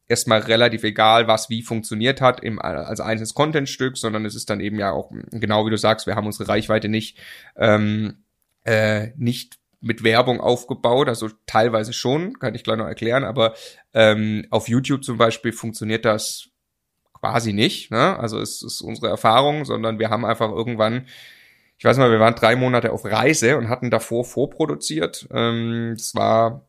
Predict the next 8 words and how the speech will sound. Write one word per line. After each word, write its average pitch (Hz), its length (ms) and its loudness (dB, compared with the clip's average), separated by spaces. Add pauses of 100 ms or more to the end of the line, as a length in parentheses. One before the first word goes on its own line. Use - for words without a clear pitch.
Ende 127 240 -2
zwanzig 120 300 -6
siebzehn, 147 260 -6
glaub 143 280 2
ich, - 220 -8 (400)
und 113 160 -6
haben 117 200 0
dann, 113 460 0